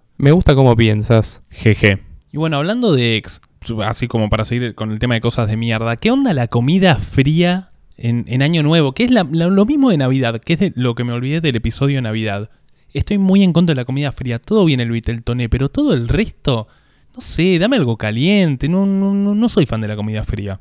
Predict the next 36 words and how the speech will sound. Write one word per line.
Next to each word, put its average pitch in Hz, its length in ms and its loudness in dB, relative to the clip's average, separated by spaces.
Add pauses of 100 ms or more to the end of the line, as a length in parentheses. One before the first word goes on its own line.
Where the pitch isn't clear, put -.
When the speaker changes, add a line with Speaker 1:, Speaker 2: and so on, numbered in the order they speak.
Speaker 1:
Sí, - 240 2
fue 135 120 4
un 131 100 2
punto 135 300 6
bajísimo 123 680 4
de 113 100 6
mi 113 120 2
Navidad 113 340 4
la 120 100 4
comida. 113 460 4
O 120 60 2
sea, 123 100 2
si 127 80 0
no 135 80 2
era 160 120 6
por 127 120 4
el 123 60 6
Viteltoné 135 360 6
me 151 60 6
tenía 131 180 4
que 113 60 0
pegar 120 200 6
un 117 180 6
tiro, 117 300 4
básicamente. 113 680 2 (300)
Porque, 127 260 6
bien, 151 220 4
como 135 180 4
bien 170 140 4
dijimos, 175 580 2 (160)
m-, 123 280 -2
mi 120 220 6
madre 139 280 8
hizo 135 180 6
ensalada 123 420 6
Waldorf. 123 640 6